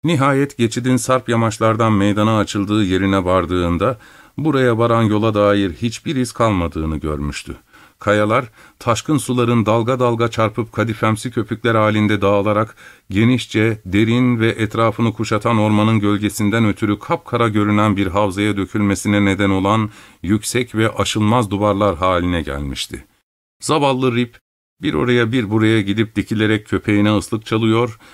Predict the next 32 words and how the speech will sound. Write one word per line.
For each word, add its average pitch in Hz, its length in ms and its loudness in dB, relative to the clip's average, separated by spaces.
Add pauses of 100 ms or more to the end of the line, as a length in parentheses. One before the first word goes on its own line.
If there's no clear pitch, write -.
(140)
çağrılarına 110 680 2
yalnızca 110 680 0
ve 101 100 2
yalnızca 104 720 0
aydınlık 107 640 0
bir 120 100 0
uçurumun 110 460 2
üzerinden 101 520 2
sarkan 101 520 -2
kuruyup 110 440 -2
gitmiş 117 400 -2
bir 117 100 0
ağacın 107 360 2
üzerinde 101 500 2
dönerken, 113 600 0 (360)
bulundukları 107 540 0
yüksekliğin 104 680 0
güvenliği 101 580 0
içinde 101 480 -2
zavallı 101 480 0
adamın 98 360 0
şaşkınlığıyla 98 840 0
alay 101 320 0
etmekte - 380 -4
olan 101 420 0 (380)
başıboş - 520 -2
bir 104 120 0
karga 101 360 -2
sürüsü 92 520 -4
gaklayarak 90 640 -2
yanıt 82 360 -6
veriyordu. 71 520 -6